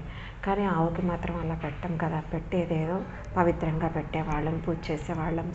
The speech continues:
So ఇలా ఉండేది కాబట్టి పొద్దున పూట పాలు మాత్రం ఆవు పాలు కానివ్వండి, గేదె పాలు కానివ్వండి,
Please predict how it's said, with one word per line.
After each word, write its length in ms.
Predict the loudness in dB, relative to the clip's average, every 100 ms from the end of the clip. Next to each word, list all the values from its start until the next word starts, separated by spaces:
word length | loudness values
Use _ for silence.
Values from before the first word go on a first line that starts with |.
| 2
So 60 |
ఇలా 220 | 4 4
ఉండేది 320 | 4 4 2 0
కాబట్టి 440 | -2 -2 -2 -4 -4 -10 -10 -10 -10 -10 -8 -4 -4 -4 -6 4
పొద్దున 320 | 6 8 8
పూట 200 | 8 4
పాలు 300 | 4 4 4
మాత్రం 460 | 4 2 2 2 2 -2 -8 -8 2 8
ఆవు 160 | 10
పాలు 260 | 10 6 4
కానివ్వండి, 680 | 4 2 4 4 4 4 6
గేదె 300 | 8 8 8
పాలు 260 | 6 6
కానివ్వండి, 680 | 6 4 6 4 4 2